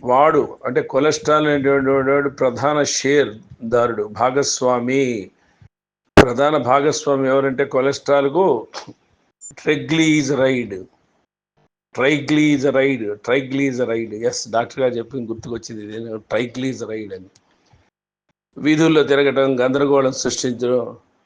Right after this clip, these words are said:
మరి రోడ్లను అడ్డుకోవడం వారి పని అండి. మీరు చేసేది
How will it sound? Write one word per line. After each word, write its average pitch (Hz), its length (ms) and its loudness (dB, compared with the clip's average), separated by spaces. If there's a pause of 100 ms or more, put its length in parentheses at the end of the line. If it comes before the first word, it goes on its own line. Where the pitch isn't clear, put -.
(320)
మరి 120 240 -2
రోడ్లను 127 500 0
అడ్డుకోవడం 120 680 -2 (580)
వారి 117 200 -4
పని 110 260 -8
అండి. 101 300 -14 (960)
మీరు 113 140 -8
చేసేది 117 680 -2